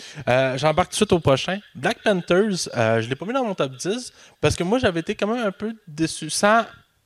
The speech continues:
totalement être déçu, mais j'ai, j'ai, on dirait que le film, on me l'avait trop vendu. Pour vrai, on me l'a trop vendu. Euh, on disait que c'était un chef-d'œuvre, que c'était le meilleur film de super-héros de tous les temps.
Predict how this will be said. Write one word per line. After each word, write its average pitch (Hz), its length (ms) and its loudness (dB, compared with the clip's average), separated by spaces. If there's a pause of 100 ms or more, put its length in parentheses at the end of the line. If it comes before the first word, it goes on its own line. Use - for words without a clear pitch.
(340)
totalement 185 380 -4
être 185 100 -4
déçu, 165 300 -8
mais 247 100 -4
j'ai, 180 240 -6
j'ai, 151 140 -6
on 165 80 2
dirait 170 180 0
que 190 260 4 (600)
le 147 120 4
film, 226 360 0
on 156 80 0
me 165 100 2
l'avait 160 180 -2
trop 170 120 -8
vendu. 143 400 2 (340)
Pour 139 140 4
vrai, 143 100 0
on 175 80 4
me 160 100 2
l'a 131 120 2
trop 151 160 -2
vendu. 147 720 0
Euh, 120 720 2
on 127 200 0
disait 147 320 -2
que 143 140 -2
c'était - 160 -4
un 131 100 0
chef-d'œuvre, 139 420 -2
que 139 120 -6
c'était 127 260 -2
le 127 140 -2
meilleur 135 260 -2
film 147 140 -8
de 135 80 -4
super-héros 131 380 -4
de - 100 -14
tous 135 120 -6
les 117 120 -4
temps. 135 160 -4